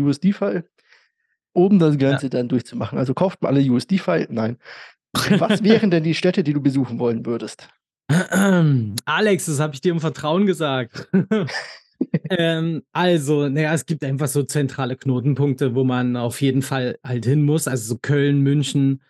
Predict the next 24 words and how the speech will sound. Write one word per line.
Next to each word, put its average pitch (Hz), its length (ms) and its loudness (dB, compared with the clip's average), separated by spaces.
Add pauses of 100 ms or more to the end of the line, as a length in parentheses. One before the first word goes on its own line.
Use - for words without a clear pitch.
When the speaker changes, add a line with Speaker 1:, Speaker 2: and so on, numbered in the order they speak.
(200)
Speaker 2:
Frankfurt, 135 720 -2 (460)
ähm, 127 480 0
das 123 160 -2
sind 135 140 0
so 127 160 0
die 120 120 -6
Knackpunkte. 143 720 -2 (280)
Aber 139 220 0
ich 131 140 -2
glaub, 135 380 -2 (460)
ich - 160 -4
würde 147 200 0
das 139 320 -4 (400)
so 143 120 0
community-abhängig 139 1040 0
machen. 123 240 -2
Also 120 280 -2
ich - 180 -4
bin 151 120 2
ja 160 140 2
in 139 80 0
den 139 140 2
Paaren 127 340 -4
drin 165 380 -2